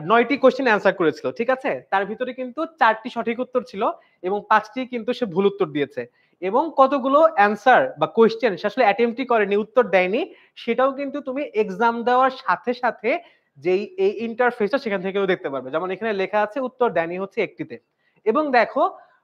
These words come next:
আমরা তো প্রত্যেকটা, আমরা জানি যে প্রত্যেকটা কোশ্চেন আমাদের এক নাম্বার করে হচ্ছে, আহ, অ্যাসাইন করা থাকে। এটার পাশাপাশি আমাদের পয়েন্ট টু ফাইভ হচ্ছে নেগেটিভ মার্কিং থাকে।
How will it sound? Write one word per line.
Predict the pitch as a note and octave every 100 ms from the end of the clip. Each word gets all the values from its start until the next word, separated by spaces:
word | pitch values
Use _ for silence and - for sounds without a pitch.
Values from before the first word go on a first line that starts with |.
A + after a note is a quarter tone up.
| _ _ - F#3
আমরা | G3 G#3
তো | C#4 D4+
প্রত্যেকটা, | B3 B3 C4+ C4 C4
আমরা | A#3+ G#3
জানি | G#3 A#3 D4+ G3
যে | G3
প্রত্যেকটা | B3 A#3+ C4+ C4+ C4
কোশ্চেন | A#3+ - B3 A#3+
আমাদের | A#3+ B3 A3+
এক | A3+
নাম্বার | A3 G#3+ A3 A3
করে | A#3 A3
হচ্ছে, | A3 B3 B3 A3 D3+
আহ, | C#3+ C3+ C3+ _ _ -
অ্যাসাইন | F#3+ - A3 A#3
করা | A#3+ A#3
থাকে। | G3 - A#3 E4+ - _ -
এটার | G3+ B3 B3
পাশাপাশি | B3 B3 B3+ C4+
আমাদের | A#3 B3 A#3+ - _ _
পয়েন্ট | G#3 A3+ A3
টু | A#3
ফাইভ | G#3 A#3+
হচ্ছে | B3 A#3
নেগেটিভ | G3+ G3+ G3
মার্কিং | F#3 E3+ D#3+
থাকে। | C#3+ A#2